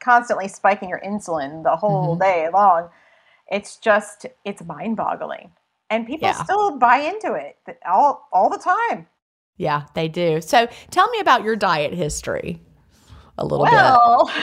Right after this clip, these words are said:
Speaker 1: <laughs>
Speaker 2: bit. <laughs>
Speaker 1: my history with dieting started when I was about sixteen,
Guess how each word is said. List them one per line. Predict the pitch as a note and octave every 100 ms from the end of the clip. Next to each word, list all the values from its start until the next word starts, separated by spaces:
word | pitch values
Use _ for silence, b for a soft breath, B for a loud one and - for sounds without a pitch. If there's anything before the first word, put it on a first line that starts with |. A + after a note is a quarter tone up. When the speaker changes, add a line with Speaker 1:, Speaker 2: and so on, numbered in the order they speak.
| -
Speaker 1:
<laughs> | - -
Speaker 2:
bit. | C4+
<laughs> | - C4 - A3+ - - - - A3
Speaker 1:
my | C4 G4 B4 F4
history | F#4+ - D4
with | C4+ B3+
dieting | G#3 G3 G3 G3 G3+
started | - F#3+ F3
when | F3+
I | D#3
was | D#3+ E3+
about | E3 D3+ -
sixteen, | - - A3 - - D#3+ D#3 F#3+